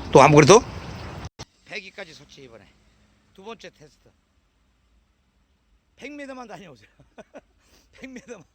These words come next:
멀리 가야지 또 바쁜데 무슨 몇 킬로씩 가냐고. 예. 소음도 한번 다시 한번 느껴보고요, 고객님이. 유리 올리셔보세요. 유리 올리시고, 유리,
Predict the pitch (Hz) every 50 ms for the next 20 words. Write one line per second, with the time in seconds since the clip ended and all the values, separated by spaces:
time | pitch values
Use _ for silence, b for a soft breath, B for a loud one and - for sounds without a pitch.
0 | _ _ _ _ _ _ _ _ _ - 165 226 262 269 277 269 262 247 214 233
1 | 220 - 202 208 _ 262 240 226 202 190 226 262 247 190 _ _ _ _ _ _
2 | _ - 233 - 285 294 - - 240 226 220 202 180 151 143 175 170 131 _ _
3 | _ _ _ _ _ _ _ - - - 131 120 101 _ _ _ _ _ _ _
4 | _ _ _ _ _ _ _ _ _ _ _ _ _ - 277 320 311 311 294 294
5 | 294 269 226 - 240 233 269 277 247 254 - 269 254 233 226 190 214 220 208 196
6 | 156 208 196 196 202 247 285 - _ - 233 285 302 311 294 285 262 220 226 202
7 | 170 185 170 113 87 _ _ _ _ _ _ _ _ _ _ _ _ _ _ _
8 | _ _ _ _ _ _ _ _ _ _ _ _ _ _ _ _ _ _ _ _
9 | _ _ _ _ _ _ _ _ _ _ _ _ _ _ _ _ - - _ _
10 | _ _ _ _ _ _ _ - 247 294 320 311 302 294 294 214 254 254 233 247
11 | 285 277 247 151